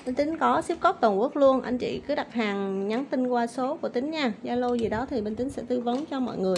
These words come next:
cặn kẽ những cái món quà tặng tại shop nha mọi người. Từ bút viết, móc khóa cho đến những cái dòng sản phẩm cao cấp như là, à, hộp,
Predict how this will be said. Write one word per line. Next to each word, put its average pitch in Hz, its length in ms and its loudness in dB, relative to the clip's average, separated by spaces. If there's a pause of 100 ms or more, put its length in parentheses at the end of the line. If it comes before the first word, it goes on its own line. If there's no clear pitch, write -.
(320)
cặn 175 180 -6
kẽ 170 240 -4
những 254 120 -6
cái 262 100 -4
món 277 200 -6
quà 226 100 0
tặng - 380 -6
tại 180 160 -6
shop 262 320 -4
nha 277 80 -2
mọi 208 160 -2
người. 180 240 -2 (400)
Từ 202 180 -2
bút 226 220 -4
viết, 294 260 -2
móc 339 120 -6 (100)
khóa 262 320 -2
cho 247 100 -2
đến 247 240 -2
những 226 200 -6
cái 254 120 -6
dòng 190 320 -4
sản 190 140 -12
phẩm 226 240 -8
cao 240 160 -4
cấp - 260 -8
như 247 160 0
là, 208 180 -4 (360)
à, 190 520 -6
hộp, 190 280 -2